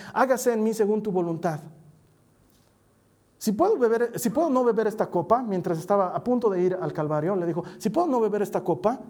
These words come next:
que pase delante de mí, pero que se haga tu voluntad y no la mía". Entendió que su voluntad, la voluntad de Dios, es más importante que nuestra voluntad. Es más, ¿te ubicas de Pablo?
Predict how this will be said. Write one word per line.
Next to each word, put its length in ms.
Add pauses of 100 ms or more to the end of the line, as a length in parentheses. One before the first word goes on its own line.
(400)
que 100
pase 280
delante 280
de 40
mí, 80
pero 180
que 80
se 140
haga 180 (640)
tu 120
voluntad 440
y 60
no 340 (920)
la 120
mía". 320 (800)
Entendió 440
que 120
su 260
voluntad, 680
la 120
voluntad 340
de 80
Dios, 220 (200)
es 120
más 180
importante 460
que 60
nuestra 220
voluntad. 360 (680)
Es 140
más, 320 (520)
¿te 100
ubicas 260
de 80
Pablo? 640